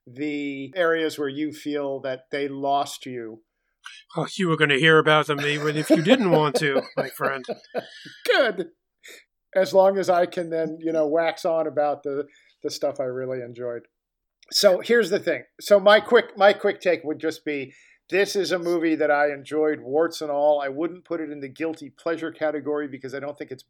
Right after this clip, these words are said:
Speaker 1: bad enough to qualify as a guilty pleasure. There was much in it that I found pleasurable and engaging and thought-provoking.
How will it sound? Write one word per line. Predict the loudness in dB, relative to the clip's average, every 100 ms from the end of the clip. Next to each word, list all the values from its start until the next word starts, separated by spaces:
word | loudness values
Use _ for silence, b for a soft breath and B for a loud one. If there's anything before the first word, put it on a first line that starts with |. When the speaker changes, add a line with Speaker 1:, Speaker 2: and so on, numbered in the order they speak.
| -2
Speaker 1:
bad | 0 0
enough | -4 -10
to | -12
qualify | -6 0 2 2 -2 -6 -8 b b b
as | -8 -8
a |
guilty | -8 -8 -8 -12
pleasure. | -12 -10 -10 -12 -16 _
There | -8
was | -8 -10
much | -10 -4 -4 -6
in | -14 -12
it | -10
that | -8
I | -8
found | -8 -10 -10 -14 -12
pleasurable | -12 -12 -18 -20 -20 _ -18
and | -16 -16 -18 -20 -20
engaging | -14 -8 -8 -8 -14
and | -14 -10
thought-provoking. | -10 -10 _ -20 -20 _